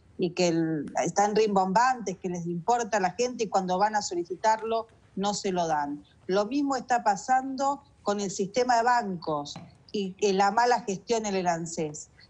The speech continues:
Parece ser que ellos que nos venían a explicar cómo se gestionaba tienen problemas en lo que es la organización de su gobierno.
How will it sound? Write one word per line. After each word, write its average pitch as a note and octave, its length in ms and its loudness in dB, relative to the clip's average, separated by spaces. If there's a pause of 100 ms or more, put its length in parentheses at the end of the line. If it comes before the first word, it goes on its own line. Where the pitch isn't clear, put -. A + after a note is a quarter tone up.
(140)
Parece B3 480 0
ser C4+ 260 -4
que C#4 140 -4
ellos B3 280 -6
que G3+ 120 0
nos F#3 140 -4
venían A3 280 -2
a A#3+ 60 2
explicar G#3 760 0 (520)
cómo A#3+ 220 0
se A3 200 -2
gestionaba A#3 760 0
tienen C4 400 -4
problemas A#3 800 0 (280)
en F#3+ 180 0
lo G3 180 2
que G#3+ 180 0
es G3+ 80 -2
la G#3+ 120 4
organización F#3 800 0
de F#3 100 -2
su F3 200 -4
gobierno. D3+ 720 -2